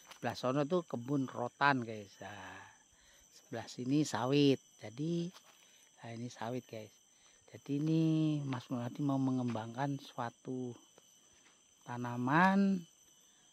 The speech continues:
eh, sayuran sama perikanan, sama makanan ternak tuh, unggas sama, eh, ikan ini, guys, rencananya. Nah, kita melihat pekerjaannya di sana, guys. Kita.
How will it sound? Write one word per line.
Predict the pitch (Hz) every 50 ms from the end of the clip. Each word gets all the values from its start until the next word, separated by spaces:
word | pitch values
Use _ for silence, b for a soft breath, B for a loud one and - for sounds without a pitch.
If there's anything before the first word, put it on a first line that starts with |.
| b b b - _ _ _ - -
eh, | 127 127 131 135 135 135 135 135 135 135 135 135 135 135 135 135 135 131 131 135 135 127 - -
sayuran | - 120 120 127 127 131 147 165 170 165 151
sama | - 139 131 127 131 139 147 151 151 - _ b b b b b b b b _ _
perikanan, | - 127 123 120 123 113 _ - - 117 117 113 117 120 117 113 104 104 101 -
sama | - 95 104 107 117 120 - _ _ _ _ -
makanan | 117 107 104 - _ - 113 110 113 113 110 110 107 107 107 107 - _
ternak | - 107 98 101 104 120 - _ _
tuh, | - 113 101 104 - 117
unggas | 107 104 104 104 107 107 - - -
sama, | 101 101 101 104 104 104 - _ b b b b b b b b b b b b b b _ _ _ _ _ -
eh, | 107 107 107 104 - - -
ikan | _ - 110 101 107
ini, | 107 107 104 98
guys, | - 98 - - - - - -
rencananya. | - - - - - - - - - - - - - - - - - -
Nah, | 107 - -
kita | 120 - - 117 113 113 120
melihat | 120 117 117 110 113 117 - - - - B B B B B B B B B B - -
pekerjaannya | - - - - 113 - - - 117 - - 117 120 120
di | 117 110 113
sana, | - - 123 127 123
guys. | 117 120 107 - - - - - - -
Kita. | - 104 107